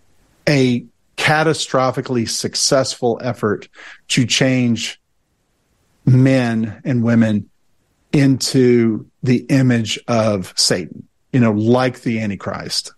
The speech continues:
but, but not to that level. And, uh, and so they're testing things, right? And they're testing,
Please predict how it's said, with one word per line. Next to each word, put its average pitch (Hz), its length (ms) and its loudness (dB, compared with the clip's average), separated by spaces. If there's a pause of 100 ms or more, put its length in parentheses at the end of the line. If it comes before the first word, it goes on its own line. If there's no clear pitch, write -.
(120)
but, 117 300 -2 (120)
but 120 240 -2
not 117 380 0 (220)
to - 120 -2
that 101 180 -2
level. 90 460 -6 (520)
And, 117 380 2
uh, 107 520 0
and 127 140 2
so 156 140 2
they're 131 140 -4
testing 131 500 -6
things, 71 360 -12
right? 120 300 2
And 135 300 0
they're 117 120 2
testing, 127 460 -2